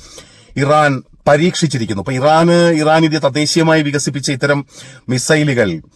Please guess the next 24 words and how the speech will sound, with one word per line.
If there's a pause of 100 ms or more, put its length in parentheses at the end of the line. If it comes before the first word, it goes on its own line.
(200)
അതൊക്കെ
പരീക്ഷിക്കാനുള്ള
ഒരു
അവസരമായി
കൂടി
ഇറാൻ
ഇതിനെ
കാണുകയാണ്. (420)
ഇപ്പൊ
ഇതുമായി
ബന്ധപ്പെട്ട്
വ്യക്തമായ
ഒരു
ചിത്രം,
കൂടുതൽ
കാര്യങ്ങൾ, (500)
ഈ
ഇരു
രാജ്യങ്ങൾക്കുമിടയിലെ
ആക്രമണങ്ങളുമായി
ബന്ധപ്പെട്ട്
എന്തൊക്കെ
സംഭവിച്ചു
എന്നതിനെക്കുറിച്ചൊക്കെയുള്ള